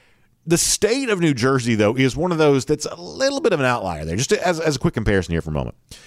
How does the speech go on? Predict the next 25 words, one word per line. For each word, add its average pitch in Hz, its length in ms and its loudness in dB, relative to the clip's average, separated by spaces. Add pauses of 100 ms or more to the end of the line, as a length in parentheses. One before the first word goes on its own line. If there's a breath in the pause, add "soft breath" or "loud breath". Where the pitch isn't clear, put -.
(340 loud breath)
that 143 160 2
if 143 80 -2
you 202 100 0
look 220 160 2
at 175 60 -6
the 151 60 -2
twenty-four 143 580 0
seven 120 360 0
Sports 113 380 -2
composite 107 640 -2
player 117 480 2
rating 82 340 0
for - 80 -10
the 95 100 -2
twenty 101 260 -4
twenty-three 80 540 -6
class, 98 640 -2 (440 soft breath)
there 185 200 4
are 123 180 2
six - 640 0
four-star 131 560 0
prospects 151 580 0
in 92 80 -4
New 90 120 -2
Jersey. 107 500 0